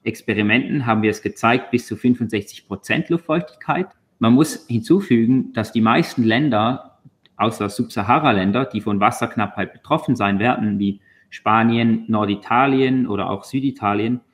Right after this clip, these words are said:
eigentlich alle Meeranschluss haben. Und sobald ein Meer in der Nähe ist, erhöht sich auch die Luftfeuchtigkeit. Als Beispiel, zwei Meter über der Meeroberfläche, also ziemlich hoch,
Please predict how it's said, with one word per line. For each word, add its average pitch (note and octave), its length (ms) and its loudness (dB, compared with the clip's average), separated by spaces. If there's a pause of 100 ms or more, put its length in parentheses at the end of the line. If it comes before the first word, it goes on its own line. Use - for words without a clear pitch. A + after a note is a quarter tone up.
(120)
eigentlich A2 340 0
alle C3+ 380 2
Meeranschluss A#2 840 0
haben. G2+ 420 0
Und G2+ 140 -10
sobald G#2+ 280 0
ein G#2+ 180 2
Meer C3+ 240 2
in B2 100 -2
der A2 100 -2
Nähe A#2+ 380 0
ist, - 240 -6
erhöht G#2 260 0
sich - 160 -8
auch G2 120 0
die - 160 -10
Luftfeuchtigkeit. - 800 -6
Als - 200 -6
Beispiel, E3+ 680 0 (240)
zwei C#3+ 220 2
Meter D3 400 2
über A2+ 180 0
der G#2 120 0
Meeroberfläche, G#2 840 -2
also G2+ 160 -6
ziemlich C3+ 440 0
hoch, A2 460 0